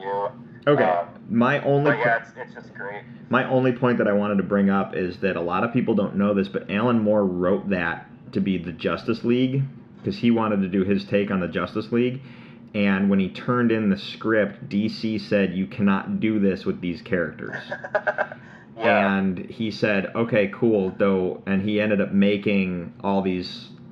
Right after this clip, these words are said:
Speaker 2: new characters because they weren't gonna allow him to do it. So he basically had to retool it for a whole new group of characters,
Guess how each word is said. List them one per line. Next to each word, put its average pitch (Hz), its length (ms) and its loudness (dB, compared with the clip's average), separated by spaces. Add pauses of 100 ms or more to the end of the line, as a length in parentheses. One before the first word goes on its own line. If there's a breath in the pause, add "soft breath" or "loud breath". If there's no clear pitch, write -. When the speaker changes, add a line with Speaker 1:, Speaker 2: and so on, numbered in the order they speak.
(140)
Speaker 2:
new 117 340 2
characters 98 640 0
because 95 400 -4
they 95 100 0
weren't 98 240 0
gonna 98 180 0
allow 87 460 0
him 90 280 -2
to 82 60 -8
do 95 200 2
it. 85 100 -4
So 95 80 -4
he 87 40 0
basically 95 320 -2
had 92 100 0
to 92 60 -2
retool 98 680 0
it - 160 -8
for 107 200 0
a 80 40 -4
whole 95 240 -2
new 87 260 -2
group 90 200 -4
of - 80 -8
characters, 98 480 0